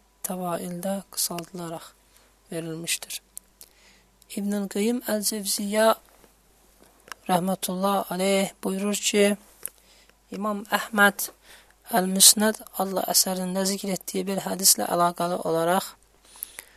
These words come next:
e, yəni öz kitabında bunu buyurur ki,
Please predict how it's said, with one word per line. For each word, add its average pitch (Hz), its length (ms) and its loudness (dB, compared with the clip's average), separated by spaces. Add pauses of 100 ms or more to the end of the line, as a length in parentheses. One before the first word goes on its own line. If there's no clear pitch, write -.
(500)
e, - 180 -12 (120)
yəni 190 280 -4
öz 190 160 2
kitabında 185 480 -2
bunu 185 180 -2
buyurur 180 320 -4
ki, 208 220 -2